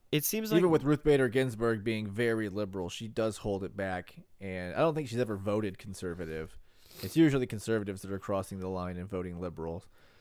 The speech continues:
Speaker 2: but they do seem to make good arguments. You know what I mean? It's not just
Speaker 1: Yeah.
Speaker 2: like, "We don't like this person, so no," like you see with some of the other courts, like
Speaker 1: Right.
Speaker 2: you Ninth, Ninth Circuit.
Speaker 1: Right.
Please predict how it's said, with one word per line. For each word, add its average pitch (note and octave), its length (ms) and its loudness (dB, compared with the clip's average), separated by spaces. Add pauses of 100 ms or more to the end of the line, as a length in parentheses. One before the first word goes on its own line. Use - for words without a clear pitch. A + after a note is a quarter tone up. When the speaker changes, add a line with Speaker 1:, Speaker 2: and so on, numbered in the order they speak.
(280)
Speaker 2:
but G#2+ 340 4
they A2+ 240 0 (680)
do C#3+ 260 6
seem B2 280 -4
to A2 60 -4
make A2 360 -2
good A2+ 180 2
arguments. G2 840 -2
You C#3+ 120 0
know C3+ 60 4
what C3 80 2
I - 20 2
mean? B2 240 0
It's A#2+ 160 -2
not C3+ 160 0
just C3+ 220 2
Speaker 1:
Yeah. A2 40 -4
Speaker 2:
like, G#2 380 0 (1040)
"We C#3 240 2
don't C3 220 4
like B2 260 4
this B2+ 160 2
person, B2 400 2
so A#2 220 2
no," A2 440 2 (320)
like A2 160 0
you A2 60 -4
see A#2+ 180 -2
with G#2 140 -2
some A2 100 -4
of G2+ 60 -4
the G2+ 100 2
other G2 160 2
courts, - 480 -6 (120)
like A#2+ 180 -2
Speaker 1:
Right. G#2 140 -4
Speaker 2:
you G#2+ 200 -2
Ninth, G2+ 260 -8 (200)
Ninth G#2 240 -6
Circuit. G2+ 320 -10 (300)
Speaker 1:
Right. G#2+ 340 -6